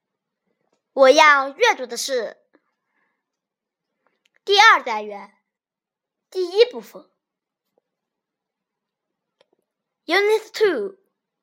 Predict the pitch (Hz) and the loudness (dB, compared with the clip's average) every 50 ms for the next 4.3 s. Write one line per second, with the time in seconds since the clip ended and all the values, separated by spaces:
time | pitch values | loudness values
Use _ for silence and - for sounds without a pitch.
0 | _ _ _ _ _ _ _ _ - 285 311 339 349 359 370 - - _ - 311 | _ _ _ _ _ _ _ _ 2 4 4 4 4 0 -6 -14 -18 _ -12 -8
1 | 330 330 311 240 220 277 247 220 196 196 190 - - - _ _ _ _ _ _ | -8 -8 -8 -2 -2 0 0 0 -4 -8 -12 -18 -20 -20 _ _ _ _ _ _
2 | _ _ _ _ _ _ _ _ _ _ _ _ _ _ _ _ _ _ _ _ | _ _ _ _ _ _ _ _ _ _ _ _ _ _ _ _ _ _ _ _
3 | _ _ _ _ _ _ _ _ _ _ _ _ _ _ _ - 427 427 392 320 | _ _ _ _ _ _ _ _ _ _ _ _ _ _ _ 2 4 6 6 6
4 | 240 208 208 208 220 | 4 2 -2 -10 -20